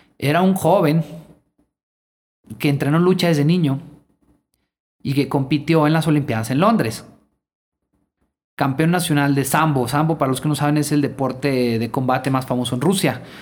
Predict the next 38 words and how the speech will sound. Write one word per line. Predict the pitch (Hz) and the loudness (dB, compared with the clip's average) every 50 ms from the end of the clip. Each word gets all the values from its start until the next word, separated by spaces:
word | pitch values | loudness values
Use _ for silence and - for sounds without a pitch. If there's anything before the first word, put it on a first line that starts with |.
| - - - | -20 -10 -6
pero | - 135 | -4 -4
este | 135 135 147 | -2 0 0
lo | 147 139 | 0 2
ganó, | 127 123 123 123 113 | 2 0 0 0 0
el, | 127 131 123 110 - | 0 0 0 0 -2
el | - 120 123 120 | -2 -4 -4 -2
campeonato | 123 135 127 131 135 139 139 170 | -2 -2 0 0 0 0 0 0
nacional | 160 143 - - 147 151 151 | 0 0 0 0 0 0 2
mexicano | 151 147 147 - - 156 151 151 151 | 0 0 -2 -4 -4 -2 0 0 0
de | 147 | 0
sambo, | - 147 135 135 135 135 | 0 -2 -2 0 0 0
él | 131 | 0
lo | 127 127 | 0 0
ganó. | 113 110 120 160 202 202 190 - - - - - - - _ _ _ _ _ _ _ _ | -2 -2 -2 -2 -2 -2 -4 -10 -18 -20 -20 -20 -20 -20 _ _ _ _ _ _ _ _
O | - 127 | -8 -4
sea, | - 151 139 | -2 0 2
era | 143 175 233 | 2 2 0
un, | 285 320 311 - - - - - - _ _ _ _ - - - - - - - _ _ _ _ _ _ _ _ _ | 0 -2 -4 -6 -8 -14 -20 -20 -20 _ _ _ _ -20 -20 -20 -20 -20 -20 -20 _ _ _ _ _ _ _ _ _
era | - 156 190 214 | -4 0 2 2
un | 240 262 247 | 2 2 2
cemental, | 254 - 233 180 151 131 120 117 113 127 120 143 | 2 2 2 4 4 4 2 0 0 0 0 2
era | 160 190 233 | 4 4 4
un | 254 | 4
superatleta, | - - 190 151 - 135 123 117 117 135 131 - 117 - - 107 | 4 2 0 -2 0 0 0 -2 -2 -2 -2 -4 -4 -4 -4 -2
era | 123 147 185 220 | 0 0 2 4
un, | 233 220 220 226 226 220 214 190 156 - - - - | 4 4 4 6 6 4 4 2 0 -4 -8 -8 -8
o | - | -6
sea, | - - 147 | -2 0 2
lo | 147 147 | 2 2
mejor | 139 135 - - 220 233 240 226 | 2 0 2 2 2 2 4 2
de | 214 | 2
lo | 190 175 | 2 2
mejor | 151 135 - - 165 170 175 165 | 2 0 0 0 0 2 2 2
del | 156 139 | 0 0
país, | 139 - 120 120 120 120 120 170 | 0 -2 -2 0 0 0 0 0
era | 175 | 2
un | 190 196 | 2 2
olímpico. | 180 143 123 127 123 117 123 107 - - - | 2 2 2 0 0 -2 -4 -8 -8 -10 -16